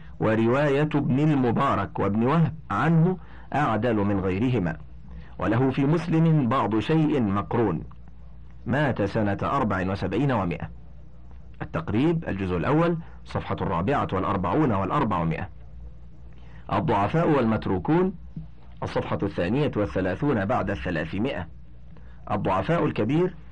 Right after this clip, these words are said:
السابعة والستون والثمانمائة. انتهت الحاشية. قال الشيخ أبو الفرج رحمه الله: قلت:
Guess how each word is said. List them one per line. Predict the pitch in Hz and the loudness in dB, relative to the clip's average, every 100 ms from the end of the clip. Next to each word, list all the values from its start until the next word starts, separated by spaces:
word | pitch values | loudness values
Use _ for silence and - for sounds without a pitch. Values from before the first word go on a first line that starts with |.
| - - - | -18 -10 -8
السابعة | 95 95 92 139 110 104 | -4 -2 0 2 0 0
والستون | 98 - 78 156 147 | -2 -2 -2 0 2
والثمانمائة. | 92 95 92 87 82 82 80 - - - - - - | 2 -2 -2 -2 -2 -2 -4 -6 -12 -16 -16 -14 -4
انتهت | 107 165 143 92 | -2 0 0 -2
الحاشية. | 82 - 76 - - - - - - - - - - - - - - - - - | -4 -6 -8 -8 -10 -12 -16 -16 -16 -16 -16 -16 -16 -16 -16 -16 -16 -16 -10 -2
قال | 180 | 0
الشيخ | 196 165 196 170 | 0 0 0 2
أبو | 156 113 | 2 2
الفرج | 98 160 170 151 - 123 | 0 2 2 2 0 -2
رحمه | 143 143 104 98 | 0 0 0 0
الله: | 90 98 82 - - - - - - - | 0 0 -2 -8 -16 -18 -18 -18 -18 0
قلت: | 175 113 - 76 | 2 2 0 -4